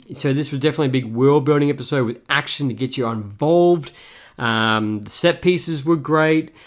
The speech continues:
Uh, the C G I, like, the costume for Master Chief, I felt like was, like, spot on. You know, he looks, the suit, everything Master Chief style.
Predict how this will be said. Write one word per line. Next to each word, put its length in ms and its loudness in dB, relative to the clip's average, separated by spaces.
Uh, 320 -2
the 140 -10
C 260 -2
G 160 2
I, 220 2
like, 160 -8
the 160 -2
costume 560 -2
for 80 -6
Master 380 -2
Chief, 460 0
I 160 -4
felt 240 -2
like 140 -6
was, 100 -6
like, 140 -10
spot 960 -12
on. 440 -8
You 80 -2
know, 240 0
he 200 -4
looks, 800 2
the 100 -12
suit, 520 -4
everything 560 0
Master 600 -2
Chief 240 -2
style. 440 -4